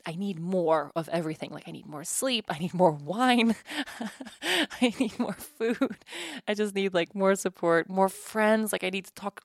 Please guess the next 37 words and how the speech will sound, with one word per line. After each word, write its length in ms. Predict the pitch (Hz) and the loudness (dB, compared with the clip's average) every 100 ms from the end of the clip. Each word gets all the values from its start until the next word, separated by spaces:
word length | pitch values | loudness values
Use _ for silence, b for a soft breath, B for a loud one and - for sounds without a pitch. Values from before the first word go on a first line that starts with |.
| - | -12
on 40 | |
the 80 | 185 | -12
phone 280 | - 208 220 | 2 4 4
with 80 | 190 | 2
my 100 | 175 | -4
friends 420 | - 226 226 220 | 2 4 4 2
more. 220 | 214 208 B B B B B B - | 0 0 B B B B B B -2
I 100 | 202 | 2
don't 80 | 175 | 4
know. 80 | |
And 120 | - 196 | 2 2
my 120 | 262 | 2
mom 280 | 214 208 214 | 8 8 8
is 100 | 202 | 2
here 140 | 185 | 0
right 160 | 175 160 | 0 0
now 160 | 160 | -2
helping 340 | 165 165 170 165 | 0 -4 -4 -6
too. 240 | - 156 | -4 -2
So 80 | - | -4
it's 100 | - | -8
kind 260 | - 185 | -10 -2
of, 120 | 160 156 | -2 -2
like, 200 | - 143 _ _ | -4 -8 _ _
crazy 320 | - 165 156 | -6 -6 -4
that 140 | 151 | -8
this 160 | 151 147 | -8 -10
is, 200 | 151 - _ | -10 -12 _
is 180 | 175 156 - | -10 -10 -10
hard 300 | - - - | -8 -6 -6
right 160 | - - | -10 -8
now. 140 | 147 - | -10 -8
But 180 | - - _ B B B B B | -8 -10 _ B B B B B
hats 300 | - 214 - | 0 2 2
off 320 | - 185 185 - | 4 6 4 2
to, 260 | 185 165 | 0 4
uh, 120 | 160 | 4